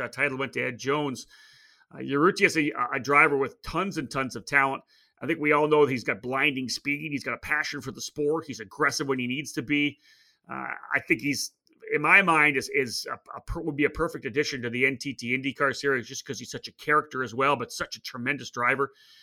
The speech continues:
You know, he's got that kind of fire like a Pato O'Ward. Uh, eh, seeing him come back here is huge with H M D Motorsports. He, I, he becomes, I think,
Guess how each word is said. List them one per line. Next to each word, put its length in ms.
You 60
know, 20
he's 100
got 220
that 180
kind 160
of 60
fire 400
like 140
a 60
Pato 280
O'Ward. 640
Uh, 280
eh, 120
seeing 260
him 140
come 180
back 220
here 100
is 80
huge 380
with 120
H 200
M 120
D 120
Motorsports. 640
He, 140
I, 220
he 160
becomes, 480
I 60
think, 240